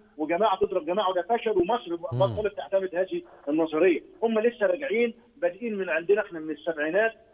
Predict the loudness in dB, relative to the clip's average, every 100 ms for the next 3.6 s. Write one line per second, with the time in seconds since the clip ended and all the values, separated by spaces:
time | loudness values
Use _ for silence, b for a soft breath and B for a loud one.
0 | b 0 4 4 2 -2 0 0 -2 -4
1 | -4 -2 -4 0 -2 -2 -4 -6 -2 0
2 | 0 0 -8 -4 -4 -4 -6 0 0 0
3 | -6 -2 0 2 2